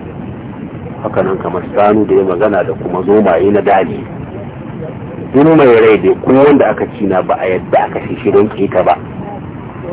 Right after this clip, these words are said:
Abinda an ka yadda aka kashe shi a yanka shi domin a ci,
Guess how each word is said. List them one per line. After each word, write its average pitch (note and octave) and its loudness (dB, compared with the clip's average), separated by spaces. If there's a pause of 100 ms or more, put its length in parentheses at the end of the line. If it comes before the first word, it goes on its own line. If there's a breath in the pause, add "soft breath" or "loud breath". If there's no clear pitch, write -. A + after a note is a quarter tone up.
(760)
Abinda A2+ 2
an A2 2
ka G#2 0
yadda G2+ 2
aka G2+ -4
kashe G2+ -8 (100)
shi - 0
a - -2
yanka A#2+ 2
shi F#3+ 0
domin - 4
a - -10
ci, - -12